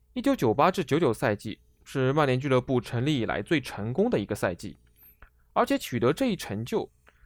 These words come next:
还是一套并不算豪华的阵容。这支加冕三冠王的队伍以不算充裕的资源取得了足够多的成就。那个赛季，福格森爵士仅仅启用了二十三名球员，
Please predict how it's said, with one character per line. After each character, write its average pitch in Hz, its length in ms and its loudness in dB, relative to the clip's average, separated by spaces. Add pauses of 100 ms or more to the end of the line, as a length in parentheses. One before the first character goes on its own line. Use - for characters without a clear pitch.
(280)
还 123 120 0
是 135 200 2
一 117 160 0
套 123 240 2
并 226 300 -2
不 131 100 -2
算 131 200 2
豪 - 240 2
华 - 160 0
的 98 80 -2
阵 101 220 -8
容。 - 180 -12 (1200)
这 240 160 2
支 165 280 2
加 180 200 4
冕 120 160 2
三 131 220 0
冠 135 180 2
王 101 140 0
的 107 80 0
队 147 160 0
伍 101 220 -6 (320)
以 117 280 -2
不 139 160 -4
算 135 280 2
充 233 320 -2
裕 233 40 -2
的 107 120 0
资 120 180 -4
源 98 260 -2 (200)
取 - 240 -8
得 101 160 2
了 110 100 2
足 110 220 -12
够 143 180 2
多 117 160 -2
的 110 80 0
成 - 240 -10
就。 156 180 -4 (1400)
那 240 180 4
个 160 80 2
赛 147 180 4
季， 123 220 0
福 123 160 -6
格 139 80 4
森 139 160 0
爵 107 180 -2
士 110 160 -6
仅 120 200 -2
仅 135 120 -2
启 - 200 -12
用 104 180 -2
了 95 60 -4
二 151 180 0
十 123 80 -4
三 180 180 0
名 131 160 -2
球 101 240 -8
员， 65 160 -6